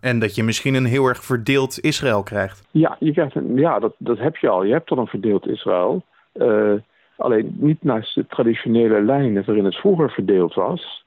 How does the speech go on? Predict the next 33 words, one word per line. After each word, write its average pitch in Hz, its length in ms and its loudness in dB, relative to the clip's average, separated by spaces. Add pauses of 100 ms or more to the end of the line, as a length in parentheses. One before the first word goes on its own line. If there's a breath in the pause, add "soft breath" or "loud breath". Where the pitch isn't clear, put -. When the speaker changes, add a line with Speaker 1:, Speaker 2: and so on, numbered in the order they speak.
(400 soft breath)
Speaker 2:
Eh, 104 160 -2
vroeger 120 340 -2
zag 110 180 -2
je 123 80 0
altijd 107 400 0
dat 110 100 0
het 101 140 -4
verdeeld 104 340 -2
was - 160 -6
tussen - 240 -10
de - 120 -2
Arbeiderspartij 98 1200 -2 (560)
en, 101 320 -2
eh, 92 360 0
en 92 120 -2
de 90 80 2
Likud, - 360 -2 (200)
het - 220 -2
Likudblok, 117 640 -2
zeg - 220 -6
maar. 117 400 -2 (640)
Zeg - 220 -4
maar 95 180 -4
tussen 90 580 0 (420)
rechts - 340 -4
en 90 100 0
links. 123 460 -2 (380 soft breath)
Nou, 98 120 -2
die - 100 2
Arbeiderspartij 139 720 0
is 113 120 -2
vrijwel 113 400 0
weggevaagd. - 1000 -6